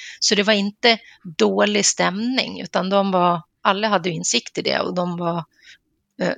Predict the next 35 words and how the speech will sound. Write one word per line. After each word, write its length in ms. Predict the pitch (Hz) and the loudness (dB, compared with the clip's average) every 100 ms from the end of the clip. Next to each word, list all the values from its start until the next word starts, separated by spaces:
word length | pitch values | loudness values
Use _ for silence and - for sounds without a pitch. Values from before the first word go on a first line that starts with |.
| 196 | 2
de 120 | 196 | 2
var 80 | 196 | 2
okej 340 | 170 - 240 | 0 0 0
med 160 | 202 170 | 0 -2
den 180 | 160 - | -2 -2
situationen. 760 | - - 185 262 247 196 - - - - - | -8 -8 -4 0 0 0 -4 -8 -12 -14 -8
Men 200 | 226 233 | 0 2
det 80 | 226 | 4
var 120 | 226 | 4
ju 80 | 220 | 4
ändå 380 | 240 214 226 285 | 2 2 2 2
så 280 | 269 208 185 | 2 2 2
att 400 | 180 - 185 - - - - - _ | 0 0 -2 -4 -20 -20 -20 -20 _
det 120 | 220 | 0
var 100 | 214 - | 0 2
ingen 480 | 240 233 240 262 233 _ 202 | 2 2 2 2 0 _ -2
riktigt 640 | 214 - - - 269 - | -2 -2 -8 0 2 2
som 140 | 214 190 | -2 2
vågade 280 | 190 185 | 2 0
sticka 340 | 202 214 - 202 | -4 -4 -4 0
ut 240 | 196 - | 0 -2
och 80 | - | -2
fatta 340 | - - - | -2 -2 -6
beslut, 840 | 160 175 - 180 262 - - - - - - | -4 -2 2 2 0 -4 -6 -8 -8 -4 2
för 140 | 196 | 2
att 160 | 190 - _ | 2 -4 _
det 100 | - | -2
var 140 | 202 196 | 2 2
bekvämare 920 | 175 - - 262 254 254 226 180 180 | 0 -2 -2 2 4 4 4 2 2
att 120 | 175 - | 0 0
kanske 280 | 190 - | -2 0
inte 180 | 185 - | -4 -4
sticka 300 | 190 190 - | -4 -4 -4
ut 160 | 185 - | -2 -2
ifall, 280 | 180 185 | -2 -2